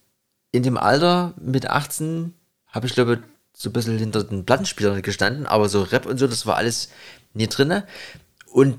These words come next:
was ja heutzutage eben, wie gesagt, so cool ist, dass der Zugang dir so leicht gemacht wird zu,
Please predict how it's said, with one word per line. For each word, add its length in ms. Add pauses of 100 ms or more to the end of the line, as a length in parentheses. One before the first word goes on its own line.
(200)
was 180
ja 120
heutzutage 400
eben, 320
wie 160
gesagt, 280
so 120 (240)
cool 140
ist, 240
dass 240
der 260
Zugang 400
dir 160
so 120
leicht 600 (100)
gemacht 360
wird 160 (160)
zu, 640